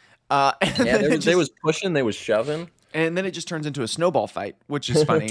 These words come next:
Speaker 2: <laughs>
Speaker 1: and I like that. Um, and <laughs> Mark Wahlberg hits John Lithgow with a snowball, <laughs> and he falls over
Speaker 2: <laughs>
Speaker 1: dead. <laughs>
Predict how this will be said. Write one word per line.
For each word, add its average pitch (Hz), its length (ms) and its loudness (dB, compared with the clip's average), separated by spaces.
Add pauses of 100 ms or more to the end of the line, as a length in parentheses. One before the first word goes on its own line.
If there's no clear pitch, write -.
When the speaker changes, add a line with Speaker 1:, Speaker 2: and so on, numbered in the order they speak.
Speaker 2:
<laughs> - 60 -6
Speaker 1:
and 123 100 0
I 123 60 2
like 117 280 -2
that. 104 260 -8 (460)
Um, 117 580 2 (1400)
and 151 480 0
<laughs> 170 80 -4
Mark 175 280 2
Wahlberg 156 600 2 (260)
hits - 340 0
John 160 320 0
Lithgow 131 460 0
with 123 160 -2
a 113 60 -4
snowball, 175 600 2
<laughs> - 40 -2
and 190 100 0
he 175 40 -6
falls 165 440 0
over 165 240 2
Speaker 2:
<laughs> - 0 -
Speaker 1:
dead. 180 600 2
<laughs> 196 240 -2